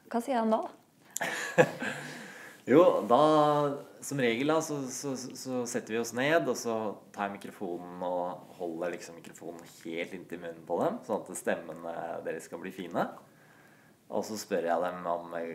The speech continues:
Speaker 2: «Kan du ikke fortelle om den hendelsen fra A til Å, fra start til slutt?» sier jeg ofte. Og forhåpentligvis da, så forteller de på en sånn måte, sånn at jeg kan se det for meg. For det er hele greia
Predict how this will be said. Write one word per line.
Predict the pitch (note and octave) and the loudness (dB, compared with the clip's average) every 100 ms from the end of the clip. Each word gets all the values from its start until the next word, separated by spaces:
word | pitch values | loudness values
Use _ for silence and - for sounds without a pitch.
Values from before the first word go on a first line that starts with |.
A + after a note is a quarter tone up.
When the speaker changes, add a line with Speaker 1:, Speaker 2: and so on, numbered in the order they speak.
| D2 | -8
Speaker 2:
«Kan | - A2 A#2 | -6 -4 -4
du | |
ikke | B2 A#2+ A#2+ | -4 -4 -6
fortelle | G#2+ F#2+ F#2+ | -6 -6 -2
om | F#2+ F#2 F#2 F2 - - - - _ - | -2 -2 -10 -16 -20 -20 -20 -20 _ -8
den | F2 F2+ | -6 -4
hendelsen | F2+ E2+ E2+ - G2+ F2+ - - - | -4 -6 -10 -8 -10 -12 -20 -20 -6
fra | A2 G#2 | -4 0
A | F#2+ G2+ G#2 | 4 4 4
til | - E2+ | 2 0
Å, | F#2+ G2+ E2+ - | 4 4 0 -6
fra | G2 | -8
start | - F#2 E2+ - | -2 0 0 -2
til | - | -10
slutt?» | G2+ - | -10 -8
sier | - F2+ | -6 -6
jeg | |
ofte. | - - D2+ _ _ - - - - - - - - - - | -8 -16 -20 _ _ -20 -20 -20 -20 -20 -20 -20 -20 -20 -8
Og | A2 | 0
forhåpentligvis | D3 B2 A2+ C3+ C#3 | 2 2 2 -2 2
da, | D#3+ F3 | 2 2
så | E3+ D3+ D3+ C#3+ - | 0 -2 -2 -4 -8
forteller | - - A2 E2+ F2 | -12 -8 -6 -4 -4
de | F#2+ G2 G2 G2 G2 | -2 -2 -2 -2 -6
på | - G2 | -6 -6
en | F#2+ | -6
sånn | F#2+ G2 F#2 F#2+ | -8 -8 -8 -8
måte, | G#2 F#2+ - G2 | -4 -4 -4 -8
sånn | G2 F2 | -6 -6
at | F2 | -8
jeg | |
kan | G#2+ G#2 | -8 -8
se | - F#2+ | -6 -4
det | F#2 | -4
for | - F2+ F2 | -4 -2 -2
meg. | G2+ G2+ | -4 -4
For | G#2+ | -2
det | A2 | 0
er | A2+ | 0
hele | A2+ F#2 F#2+ | -2 -2 -2
greia | G2 G#2 F#2+ | -2 -2 -4